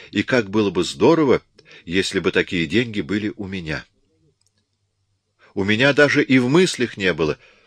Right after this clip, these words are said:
Просто так получилось. Сорвалось с языка.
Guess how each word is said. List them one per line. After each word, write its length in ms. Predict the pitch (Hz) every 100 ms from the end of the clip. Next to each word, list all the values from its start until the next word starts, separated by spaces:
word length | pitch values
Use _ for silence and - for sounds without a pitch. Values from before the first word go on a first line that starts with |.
| _ _ _ _ _ 95
Просто 360 | - 151 - 139
так 220 | 147 -
получилось. 880 | 143 143 147 151 117 73 - - - _ _ _ _ _ _
Сорвалось 600 | - 131 135 160 160 123
с 120 | -
языка. 500 | 107 107 113 - 87